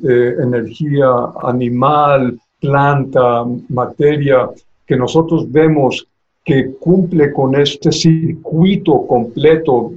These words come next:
de tres columnas, es a donde se puede activar la energía. Y es por eso que en Kabbalah es muy importante siempre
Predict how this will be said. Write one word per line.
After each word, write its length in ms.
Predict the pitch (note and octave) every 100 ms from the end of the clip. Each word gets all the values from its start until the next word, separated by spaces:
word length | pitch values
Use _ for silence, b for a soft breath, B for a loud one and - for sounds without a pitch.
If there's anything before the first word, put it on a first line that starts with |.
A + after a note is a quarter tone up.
| -
de 320 | B2+ A#2+ - -
tres 540 | C#3 D3 D3 D3 - _ _ _ _
columnas, 840 | - B2 C3 A3+ G#3+ D#3 A#2+ C3+ - _ _ -
es 240 | F3+ F#3
a 60 | E3
donde 600 | C#3+ C3 B2+ C3+ C#3 C#3 - _ -
se 180 | D#3+
puede 420 | C#3 C#3+ B2 C3+ -
activar 640 | B2+ - C#3+ A2+ A#2+ A2+
la 240 | A#2 A#2
energía. 540 | A#2 A#2+ G#2 - A2 E2+ D#2+ _ _ _ _ -
Y 200 | C#3 D#3+
es 120 | E3+
por 200 | F3 E3+
eso 320 | E3 E3 D#3+ -
que 160 | D3+ D3 D3 C#3+ - _ -
en 220 | D#3+ C3+
Kabbalah 580 | C3 A#2 B2+ E3+ D#3 C#3
es 260 | D3 C3+ -
muy 200 | C#3+ C#3+
importante 760 | C#3 B2+ A#2+ - D3+ D#3+ D#3 B2+
siempre 680 | - D#3+ E3 E3 B2 A#2+